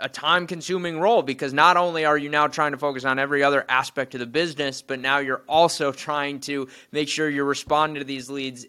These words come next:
in that time period, which is tough 'cause you get notified and then you gotta jump right to and, and get onto it. But as a result of that, we developed a system.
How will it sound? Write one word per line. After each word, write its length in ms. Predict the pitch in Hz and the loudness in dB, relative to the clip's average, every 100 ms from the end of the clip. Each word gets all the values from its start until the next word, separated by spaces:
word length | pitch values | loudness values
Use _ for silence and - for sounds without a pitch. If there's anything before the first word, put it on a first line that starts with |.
| _ | _
in 200 | 175 165 | -6 -2
that 200 | 147 143 | -2 -2
time 280 | 147 143 131 | -4 -6 -6
period, 380 | 123 113 101 _ | -8 -6 -10 _
which 460 | 135 135 - - _ _ - _ _ - | -4 -4 -4 -8 _ _ -20 _ _ -10
is 200 | 151 - | -8 2
tough 360 | 214 277 - - | 2 2 -2 -10
'cause 160 | 139 | -8
you 40 | 131 | -4
get 200 | 151 147 | -4 0
notified 560 | 160 185 180 185 202 | 2 2 0 2 2
and 100 | 170 | 0
then 100 | 135 | -4
you 80 | 135 | -2
gotta 200 | 139 143 | 0 -2
jump 320 | 135 151 151 | 0 -2 0
right 200 | 147 147 | 0 0
to 160 | 139 147 | -4 -8
and, 200 | 131 127 | -8 -8
and 200 | 131 127 | -10 -6
get 140 | 139 | 0
onto 220 | 151 185 165 | 2 2 -4
it. 140 | 131 | -2
But 340 | 160 156 - _ _ - | 2 2 0 _ _ 0
as 180 | 165 156 | 2 2
a 60 | |
result 420 | 160 135 170 190 | 0 6 6 6
of 120 | 170 127 | 2 2
that, 340 | 127 156 - _ _ | 4 4 -2 _ _
we 100 | - | -4
developed 380 | 139 147 147 147 | -2 2 0 0
a 40 | 147 | -8
system. 440 | 165 156 - | -8 -8 -10